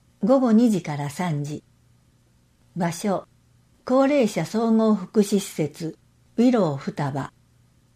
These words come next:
申し込み先、双葉デイサービスセンタ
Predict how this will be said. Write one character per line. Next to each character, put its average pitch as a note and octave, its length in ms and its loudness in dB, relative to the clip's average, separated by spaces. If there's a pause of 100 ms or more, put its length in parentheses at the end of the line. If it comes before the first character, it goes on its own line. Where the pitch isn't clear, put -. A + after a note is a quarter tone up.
(480)
申 A#3+ 160 4
し B3 120 -6
込 A3 120 0
み G#3 120 4
先、 E3 540 -6 (500)
双 C4 320 0
葉 D3+ 160 -2
デ F3+ 140 2
イ A3+ 80 2
サ A3 200 -2
ー G3+ 60 2
ビ G3 120 2
ス G3 140 -8
セ F3 200 -4
ン D3+ 120 -2
タ - 360 -10